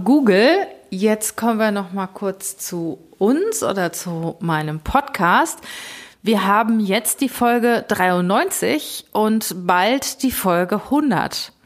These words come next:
Und bei der hundertsten Folge haben wir uns etwas ganz Besonderes ausgedacht. Dort werden wir eine Verlosung mit ganz tollen,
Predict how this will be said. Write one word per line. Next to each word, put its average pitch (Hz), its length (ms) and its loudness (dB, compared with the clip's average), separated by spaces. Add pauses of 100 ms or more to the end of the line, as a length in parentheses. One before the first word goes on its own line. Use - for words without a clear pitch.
(480)
Und 226 380 0
bei 220 140 2
der 214 240 0
hundertsten 277 560 0
Folge 202 640 0
haben 247 100 2
wir 240 100 0
uns 214 140 -2
etwas 226 380 -4
ganz 233 280 0
Besonderes 240 600 0
ausgedacht. - 720 -4
Dort 196 240 -2
werden 214 400 2
wir 190 400 -2
eine 175 320 -4
Verlosung 277 840 2
mit 214 320 -2
ganz 226 600 0
tollen, 226 600 0